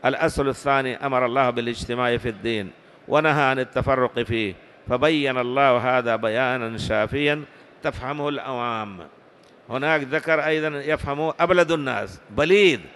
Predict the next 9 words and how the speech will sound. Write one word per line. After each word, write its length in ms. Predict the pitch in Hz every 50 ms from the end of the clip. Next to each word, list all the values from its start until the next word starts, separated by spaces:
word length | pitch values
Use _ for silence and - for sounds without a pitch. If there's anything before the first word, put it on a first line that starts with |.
| - - - - - -
وهنا 320 | 127 139 151 160 170 170
تفهم 400 | 160 - 160 151 156 151 156 156
العوام. 380 | 151 147 139 135 127 113 104 95 87 90 101
بالحقيقة 640 | 120 127 107 113 120 - 139 147 151 - 139 139 131
نعم، 380 | 139 160 175 165 147 117 101 - - - - - - - - -
الأمور 680 | 123 127 127 123 123 120 135 156 151 156 156 147 135 117 - -
التي 540 | 135 131 127 123 117 - 123 123 117 113 107
هي 240 | 135 143 139 123 113
من 200 | 117 120 110